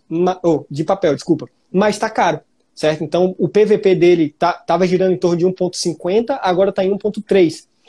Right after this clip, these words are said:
Então, assim, é um risco muito grande comprar o I R D M nesse preço, na minha visão, né? Comprar algum P V P muito alto, um fundo de papel, acho perigoso.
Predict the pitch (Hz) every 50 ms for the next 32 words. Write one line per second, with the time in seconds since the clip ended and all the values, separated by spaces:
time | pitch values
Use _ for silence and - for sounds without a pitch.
0 | _ _ - 151 147 151 180 185 180 - 180 170 - - _ _ _ - 165 175
1 | 202 214 214 214 190 147 147 196 214 - - 214 214 220 214 247 196 175 175 180
2 | 185 180 202 - _ _ _ - 220 208 190 - 175 170 170 175 175 170 170 180
3 | 170 175 170 175 190 208 233 202 170 185 185 - - - - 196 185 160 - -
4 | 151 147 156 160 160 190 170 143 151 139 139 139 123 - - 160 143 - - 180
5 | 196 220 220 202 214 190 - 196 196 180 190 180 185 180 175 180 185 180 - 175
6 | 160 151 151 143 - 165 147 - 160 156 151 151 151 147 - 175 175 - 180 180
7 | 214 220 - _ _ _ _ _ - - 226 208 214 - - 214 269 254 233 196
8 | 165 147 123